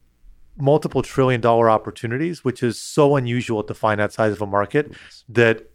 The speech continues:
Speaker 1: just the progress that shows the de-risking of it, you could apply whatever discounts you want off of that trillion dollar market and it still justifies the investment that
Speaker 2: Mm-hmm.
Speaker 1: is happening because, like, being successful in that space makes all the investment feel trivial.
Speaker 2: Mm-hmm.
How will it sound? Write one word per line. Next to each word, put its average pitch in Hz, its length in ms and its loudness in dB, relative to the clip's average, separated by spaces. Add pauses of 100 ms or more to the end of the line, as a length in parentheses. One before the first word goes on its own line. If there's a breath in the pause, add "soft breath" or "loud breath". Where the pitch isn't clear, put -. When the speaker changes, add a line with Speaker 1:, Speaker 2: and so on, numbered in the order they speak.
(380)
Speaker 1:
just - 340 0
the 143 100 2
progress 123 800 0
that 117 180 -6
shows 117 420 -4
the 110 100 -4
de-risking 110 580 -6
of 151 120 0
it, 185 160 -2 (280 loud breath)
you 135 80 -4
could 143 120 2
apply 139 240 2
whatever 123 340 2
discounts 120 460 0
you 113 100 -2
want 110 180 0
off 107 180 0
of - 60 -6
that 110 140 0
trillion 113 240 0
dollar 107 200 4
market 107 320 0
and 107 80 -2
it 92 60 -8
still 117 180 -2
justifies 101 540 0
the 98 60 -2
investment 98 440 -2
that 98 140 0
Speaker 2:
Mm-hmm. 98 200 -10 (120)
Speaker 1:
is - 120 -2
happening 139 340 0
because, 113 360 0
like, 104 280 2 (420 loud breath)
being 135 160 4
successful 123 460 0
in 117 60 0
that 107 140 2
space - 440 -4 (380 soft breath)
makes 117 280 0
all 113 100 4
the 110 100 2
investment 101 400 -2
feel 110 220 -6
trivial. 92 500 -6 (120)
Speaker 2:
Mm-hmm. 104 180 -12